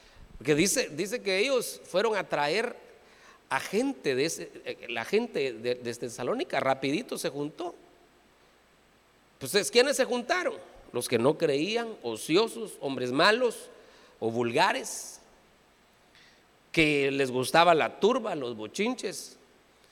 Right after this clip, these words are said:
les gustaba el desorden y buscaban quién se las pagara y no quién se las debía. Eso había Tesalónica, esa era la potestad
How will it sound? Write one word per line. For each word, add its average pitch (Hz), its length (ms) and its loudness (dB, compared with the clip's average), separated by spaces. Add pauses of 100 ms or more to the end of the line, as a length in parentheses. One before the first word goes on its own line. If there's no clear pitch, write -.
(380)
les 135 240 -4
gustaba 151 340 2
el 139 120 0
desorden 214 600 2 (880)
y 113 520 -2 (120)
buscaban 135 760 0 (140)
quién 202 220 4
se 180 120 2
las 127 460 -4 (320)
pagara 160 440 4
y 143 40 0
no 147 140 -2
quién 160 160 -4
se 151 100 -2
las 123 160 -2
debía. 135 380 -4 (600)
Eso 214 380 0
había 165 300 -2
Tesalónica, 139 680 -4 (120)
esa 220 480 4
era 214 320 -2 (280)
la 143 320 4
potestad 147 880 0